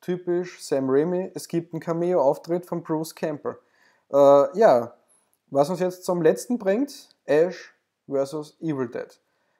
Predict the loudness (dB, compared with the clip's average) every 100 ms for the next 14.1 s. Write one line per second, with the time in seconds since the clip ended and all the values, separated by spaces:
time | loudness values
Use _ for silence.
0 | _ 2 6 6 4 -2 -8 -16 -18 _
1 | _ _ _ 6 8 10 8 6 0 -6
2 | _ _ -6 2 4 4 -4 -14 -18 -10
3 | -6 -4 -4 -4 -6 -2 -2 -2 -2 -2
4 | -2 -6 -6 -8 -8 -6 0 0 0 -4
5 | -6 -8 -6 -6 -6 -10 -10 -8 -6 -4
6 | -6 -10 -10 -10 -6 -6 -8 -8 -8 -4
7 | -6 -6 -6 -6 -4 -6 -6 -8 -6 -8
8 | -8 _ _ _ _ _ -2 4 4 6
9 | 4 4 4 4 2 0 -4 -2 -2 -2
10 | -2 4 4 4 -2 -2 -2 -4 -10 -8
11 | -8 -8 -4 -4 -4 -4 -4 0 -2 -4
12 | -10 -16 _ _ _ -4 -4 -4 -12 -2
13 | 4 4 4 -2 -6 -4 -2 0 0 -4
14 | -6